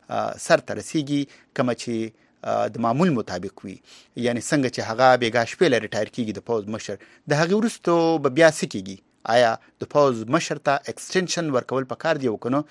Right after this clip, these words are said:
د دې لپاره اوس قانون سازي پکار ده. دا اکسټنشن به څومره وي؟ اکسټنشن مطلب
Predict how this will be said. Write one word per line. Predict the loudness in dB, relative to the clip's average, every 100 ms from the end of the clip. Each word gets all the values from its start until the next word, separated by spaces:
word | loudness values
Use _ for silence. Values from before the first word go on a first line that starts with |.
| -14 _
د | 2
دې | 4
لپاره | 4 2 -2 -2
اوس | -4 -4
قانون | 0 0 0
سازي | -2 -2
پکار | -2 -2 0 2
ده. | 0 -4 -20 -20 -2
دا | 0 0
اکسټنشن | -2 0 0 0 -2
به | -2
څومره | -2 2 2
وي؟ | 2 -4 _ _ _ _
اکسټنشن | -18 -6 -6 -4 -6
مطلب | -2 -2